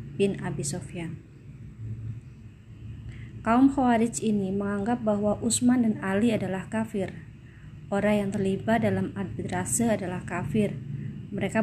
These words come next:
berpendapat bahwa orang yang mau menerima berdamai pada saat pertempuran masih berlangsung saat itu adalah orang yang ragu tentang kebenaran pertempuran tersebut.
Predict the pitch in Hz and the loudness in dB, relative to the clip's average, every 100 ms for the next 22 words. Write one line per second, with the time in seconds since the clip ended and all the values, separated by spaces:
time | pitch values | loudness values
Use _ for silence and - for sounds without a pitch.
0 | 214 202 196 185 180 - 233 226 190 180 | 0 0 -2 -2 -4 -2 -2 0 -2 -2
1 | 185 - 226 262 240 208 196 202 262 233 | -6 -2 0 2 2 2 2 0 4 4
2 | 214 208 202 196 196 196 175 180 190 208 | 4 2 2 0 0 -2 -4 -4 0 0
3 | 190 180 175 - 170 170 - - 220 190 | -2 -4 -4 -4 -4 -4 -6 -8 -4 -4
4 | 185 233 233 170 190 - - - - - | -2 0 0 -2 -4 -6 -10 -10 -10 -10
5 | - 196 - 196 - 185 190 185 180 - | -6 -4 -4 -4 -4 -2 -2 -2 -4 -4
6 | 185 202 185 180 - 170 - 220 247 - | -4 -4 -4 -4 -6 -8 -2 -2 -2 -6
7 | - - 208 208 214 240 254 254 220 220 | -12 -6 0 2 4 2 0 -2 0 4
8 | 240 202 196 240 277 320 349 226 214 208 | 4 4 2 2 2 2 2 2 2 2
9 | 208 190 196 190 196 220 240 - - 185 | 2 0 0 2 2 2 0 -4 -6 -6
10 | 190 190 190 196 - 170 170 | -2 -2 -2 -4 -8 -10 -10